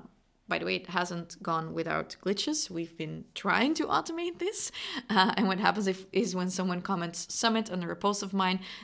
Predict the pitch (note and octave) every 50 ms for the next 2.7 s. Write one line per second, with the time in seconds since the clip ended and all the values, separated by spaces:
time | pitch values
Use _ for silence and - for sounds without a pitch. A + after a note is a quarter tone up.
0 | - - F#3+ G3 G3 F#3+ G#3 G3 G3 G3 - - - _ - F#3 F3+ F3+ F3 F3+
1 | F#3+ F#3+ - G3 F#3+ F#3+ F#3 F#3+ - F3+ F3 - F#3 F3+ - - - F3+ F3 E3+
2 | E3 E3 D#3+ F3 G3 F#3+ - - F3 F3 F3+ F3 -